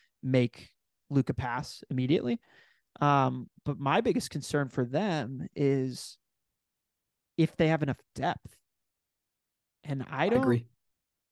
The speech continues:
Speaker 1: They gave up a lot in that trade for Donovan Mitchell. And right now, I mean, they run that five out there, Lamar Stevens, who they've kinda stumbled into this guy being a
Speaker 2: Yeah.
Speaker 1: starter for them.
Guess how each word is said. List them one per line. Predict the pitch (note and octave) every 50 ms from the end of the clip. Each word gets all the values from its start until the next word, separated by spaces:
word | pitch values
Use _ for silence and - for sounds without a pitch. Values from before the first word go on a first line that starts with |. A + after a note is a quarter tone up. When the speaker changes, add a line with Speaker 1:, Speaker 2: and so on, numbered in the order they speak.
| _ _ _ _ _ _ _ _ _ _ _ _ _ -
Speaker 1:
They | C#3 E3
gave | F3 G#3+ B3+ C4+
up | D4 C#4+ -
a | C4+
lot | G#3 F#3 G3 B3 G3+ - -
in | - C#3+ C3+
that | C#3 C3
trade | - - E3 E3 E3 D3+
for | - D#3
Donovan | D3 D3+ D3+ D3 C3+ C3
Mitchell. | C3+ D#3+ E3 - - A#2+ G2+ - - _ _ _ _ _ _ _ _ _ _ _ _ _ _ _ _ _ _ _ _ -
And | D3+ D3
right | D3 E3+ G3+ G#3
now, | D#3 F3 G3 F#3+ F#3 F3 D#3+
I | C#3+
mean, | C#3+ C#3+ C3+ C3 A#2 -
they | - C3+ D3+ F3+
run | E3+ F3 F3+ F3+
that | E3 D3 - -
five | - C#3 D3 F3+ E3+ D#3
out | C#3 A#2 B2 -
there, | - A#2+ A#2+ A#2+ A#2+ C3 - _ _ _ _ _ _ _ _ _ _ _ _ _ _ _ _ _ - D#2+ - A2+ B2+ A2 -
Lamar | E3 D3 D#3 D#3+ C#3+ C3
Stevens, | - - E3+ G3 D3+ C3 C3 C3 B2+ C3
who | - C#3+ C3+ B2+ B2 A#2+ A#2 B2 - _ _ _ -
they've | D3 D3 -
kinda | - F#3+ C#3+
stumbled | - - - - C#3+ F#3 A3 D#3+ C3 A2+
into | C3 B2 - -
this | B2 C3 C3 - -
guy | - B2 A#2 A#2+ A#2
being | A#2 B2 A#2+ A#2
a | A2+ G#2
Speaker 2:
Yeah. | - C#3 A#2+
Speaker 1:
starter | A2 A#2 A2 A2+
for | A2+ - B2+
them. | A#2+ A#2 A#2 C#3+ F3+